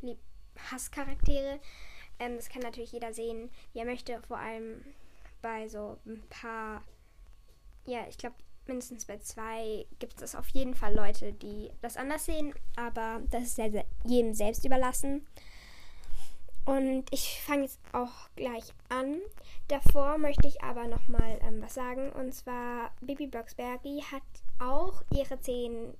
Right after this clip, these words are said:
Lieblingscharaktere in die Apple Podcast Bewertung geschrieben. Danke. Ja, sie hat auch eine sehr vernünftige Wahl, finde ich, getroffen. Auch wenn Draco auf der Liste ist. Ich mein,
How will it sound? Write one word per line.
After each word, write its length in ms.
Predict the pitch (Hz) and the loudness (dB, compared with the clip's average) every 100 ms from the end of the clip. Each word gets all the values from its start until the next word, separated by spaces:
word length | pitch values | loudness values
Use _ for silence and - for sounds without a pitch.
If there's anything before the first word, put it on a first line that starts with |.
| - - - - - - - | -18 -16 -16 -16 -14 -12 -8
Lieblingscharaktere 1000 | - 269 302 302 311 294 277 302 285 285 | -8 -6 -8 -8 -10 -10 -10 -8 -6 -8
in 180 | 254 233 | -12 -14
die 120 | 233 | -12
Apple 360 | - - 277 | -10 -6 -6
Podcast 540 | 269 277 - 277 254 - | -6 -8 -10 -8 -8 -8
Bewertung 380 | 226 254 277 285 | -8 -8 -6 -8
geschrieben. 520 | 285 - 277 294 320 - - - - - | -10 -10 -8 -8 -8 -10 -12 -14 -14 -14
Danke. 480 | 233 240 - 302 403 - - - - - - - - - - - | -12 -12 -10 -10 -10 -16 -20 -20 -20 -20 -20 -20 -20 -20 -20 -10
Ja, 340 | 277 247 240 240 | -6 -6 -8 -10
sie 220 | 233 254 | -10 -10
hat 180 | 285 285 - - | -10 -12 -12 -10
auch 220 | 269 269 | -10 -10
eine 160 | 277 254 - 285 247 262 | -14 -14 -14 -14 -14 -10
sehr 180 | 247 262 | -6 -4
vernünftige 720 | 262 247 247 - 247 240 233 | -4 -8 -8 -8 -6 -6 -8
Wahl, 220 | 226 226 | -10 -8
finde 200 | 285 269 | -8 -8
ich, 80 | 285 | -8
getroffen. 640 | 294 - 285 - 285 294 - - - - - - - | -10 -10 -10 -8 -10 -10 -14 -12 -10 -8 -8 -8 0
Auch 240 | 294 294 | 0 0
wenn 140 | 254 | -8
Draco 300 | 233 233 254 | -10 -8 -6
auf 140 | 269 277 | -6 -4
der 120 | 277 | -2
Liste 320 | 269 269 - | -2 -4 0
ist. 460 | 262 262 254 - - | 2 2 -2 -6 -12
Ich 140 | - 262 | -12 -10
mein, 420 | 254 247 247 | -8 -8 -8